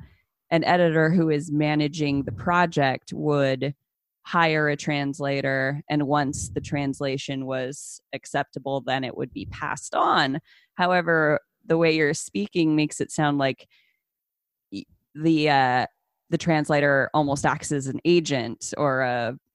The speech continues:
l-, foreign rights sales person, um, in some cases, which sounds like a lot of responsibility. Like,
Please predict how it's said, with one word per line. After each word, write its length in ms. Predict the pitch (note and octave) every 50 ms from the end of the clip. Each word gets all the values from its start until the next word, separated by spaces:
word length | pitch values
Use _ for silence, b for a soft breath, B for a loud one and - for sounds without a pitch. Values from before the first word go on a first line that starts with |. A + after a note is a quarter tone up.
| - -
l-, 100 | C3+ B2 -
foreign 400 | - - D#3+ D#3 C#3+ C#3 C#3 C3+
rights 560 | C#3 D3 D3+ D3 C#3 - - - - - - _
sales 880 | - - - E3 D#3 D3+ D3 C#3 C3+ C3 C3 C3+ D3+ - - - - - - _ _ _ _ -
person, 640 | - D3+ C3+ C#3 - C3+ B2+ A#2 A#2 A#2+ C3 D3+ D#3 - _ _ _ _ _ _ _ _ _ _ -
um, 320 | D3+ C#3+ C#3 B2+ G2 - -
in 160 | D3 D3+ C#3
some 240 | C#3 - C#3+ B2+ C#3
cases, 600 | - - C#3 A#2 C#3 - - C3+ A#2+ C3 C3 -
which 260 | C#3+ C#3 - - -
sounds 260 | - D#3+ D#3 D#3+ E3
like 120 | E3+ D3+ C#3
a 40 | C#3+
lot 300 | C#3 C#3 C#3 C#3+ D3 D3+
of 80 | D3+ C#3
responsibility. 1120 | C#3+ C#3+ D3+ - - C3+ C#3+ D3+ - - C#3+ B2+ C3 E3 G#3 E3+ C#3+ C3 B2+ B2+ B2+ B2
Like, 280 | C3+ C3 C3 B2+ B2